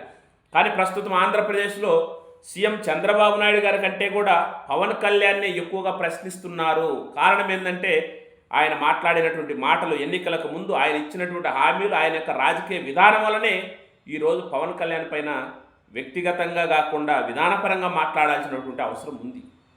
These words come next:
మీరు చాలా మాట్లాడినారు. ఈరోజు ఎవరు కూడా, సరే ఒకరిద్దరు ఎక్కడన్నా దారి తప్పేటువంటి మాటలు మాట్లాడినా చాలా వరకు కూడా పవన్ కళ్యాణ్ గారిని ఏం మాట్లాడుతున్నారు? అయ్యా నువ్వు ఎన్నికలకు ముందు ఇది చెప్పినావు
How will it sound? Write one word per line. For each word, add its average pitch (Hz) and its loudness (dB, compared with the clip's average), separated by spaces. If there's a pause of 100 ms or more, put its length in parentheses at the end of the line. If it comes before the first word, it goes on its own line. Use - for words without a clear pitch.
(300)
మీరు 175 -4
చాలా 185 6
మాట్లాడినారు. 214 6 (960)
ఈరోజు 120 -2
ఎవరు 180 4
కూడా, 196 4 (400)
సరే 170 -2
ఒకరిద్దరు 180 -4
ఎక్కడన్నా 180 -2 (680)
దారి 175 2
తప్పేటువంటి 170 -2 (240)
మాటలు 175 2
మాట్లాడినా 165 2 (400)
చాలా 160 6
వరకు 202 2
కూడా 214 0
పవన్ 180 -2
కళ్యాణ్ 196 0
గారిని 190 -2
ఏం 196 -4
మాట్లాడుతున్నారు? 196 -6 (480)
అయ్యా 175 2
నువ్వు 208 0
ఎన్నికలకు 202 -2
ముందు 190 -8
ఇది 156 -6
చెప్పినావు 170 -2